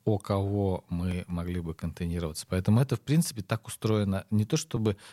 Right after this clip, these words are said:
так обстоят дела, скажем так, а не то, что это что-то страшное, что не имеет к нам отношения. Это мы так живём,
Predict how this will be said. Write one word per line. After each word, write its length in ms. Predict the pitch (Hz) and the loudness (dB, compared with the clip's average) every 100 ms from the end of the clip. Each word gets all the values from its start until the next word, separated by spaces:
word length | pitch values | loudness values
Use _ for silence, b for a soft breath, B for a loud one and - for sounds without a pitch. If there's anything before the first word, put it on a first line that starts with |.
| - | -4
так 160 | 135 | -2
обстоят 380 | 127 - 123 110 | -2 0 0 0
дела, 320 | 107 110 98 | 2 2 0
скажем 400 | - - 73 82 | -2 -10 -12 -12
так, 200 | - - - B B B B | -14 -14 -14 B B B B
а 160 | 95 | -2
не 100 | 95 95 | 0 2
то, 100 | 131 | 0
что 180 | - | 2
это 160 | 104 92 | -2 -2
что-то 320 | - 104 - | -4 -2 -2
страшное, 540 | - - 143 147 - 95 | -2 0 0 0 -2 -4
что 340 | - 95 90 | -4 -4 -2
не 160 | 95 98 | 0 2
имеет 240 | 107 101 | 2 0
к 60 | - | 0
нам 140 | 92 | -2
отношения. 580 | 90 - 90 101 78 73 | -2 -4 -4 -2 -2 -2
Это 320 | 156 - 156 | -4 0 0
мы 280 | 110 104 143 | 2 4 2
так 240 | - 117 107 | 2 -2 0
живём, 440 | 104 101 90 | 0 2 0